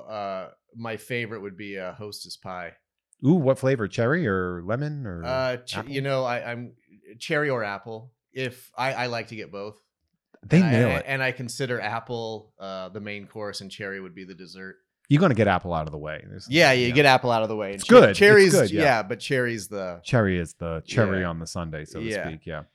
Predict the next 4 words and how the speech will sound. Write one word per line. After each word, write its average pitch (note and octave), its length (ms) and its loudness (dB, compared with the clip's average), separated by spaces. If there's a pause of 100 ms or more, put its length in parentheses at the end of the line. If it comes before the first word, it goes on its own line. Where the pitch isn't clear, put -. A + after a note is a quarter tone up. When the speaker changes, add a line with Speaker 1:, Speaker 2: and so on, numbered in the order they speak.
(180)
Speaker 1:
Savory, F3 880 2
I G3 540 2
like, C3+ 720 -2 (1200)
man, A2 540 -6